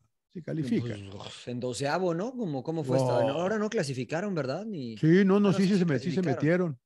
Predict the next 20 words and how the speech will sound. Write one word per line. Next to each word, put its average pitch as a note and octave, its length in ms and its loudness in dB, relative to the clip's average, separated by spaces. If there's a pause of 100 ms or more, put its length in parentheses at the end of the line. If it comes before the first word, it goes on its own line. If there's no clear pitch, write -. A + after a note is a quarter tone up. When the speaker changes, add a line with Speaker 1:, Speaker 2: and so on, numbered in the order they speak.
(360)
Speaker 1:
Pero B2 140 -2
Speaker 2:
Es B2+ 60 -2
verdad. B2+ 140 2
Speaker 1:
perdieron D#3 280 6
con C#3 140 2
el C3+ 60 2
Speaker 2:
Con B2+ 40 2
un A2+ 60 -4
Speaker 1:
poderoso D3 360 2
Speaker 2:
gol E3+ 120 6
de D3+ 60 4
Speaker 1:
Puebla. D3 180 4
Speaker 2:
Saldívar D3 440 0
en B2 120 -6
el B2+ 120 -4
último D3 300 -6
minuto, C3 400 -8
es A#2+ 80 -8
verdad. A#2 320 -10 (540)
Este, G#2 840 -10